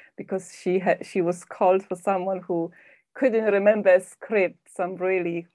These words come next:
um, person who I think had an Oscar already. She couldn't tell us the name, but it was quite impressive that,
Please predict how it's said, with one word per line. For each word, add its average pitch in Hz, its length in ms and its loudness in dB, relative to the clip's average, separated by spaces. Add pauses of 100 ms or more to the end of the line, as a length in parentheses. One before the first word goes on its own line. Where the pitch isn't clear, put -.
(400)
um, 151 540 -4 (1080)
person 196 380 0
who 170 100 0
I 156 100 2
think 175 300 -6 (140)
had 175 200 -4
an - 80 -4
Oscar 190 420 -4
already. 151 320 -6
She - 140 -14
couldn't 170 300 -6
tell 170 200 -2
us 156 120 -2
the 160 100 -6
name, 156 340 -4 (400)
but - 140 0
it 208 80 4
was 208 160 0
quite 180 360 0 (180)
impressive 185 840 0
that, 175 240 -2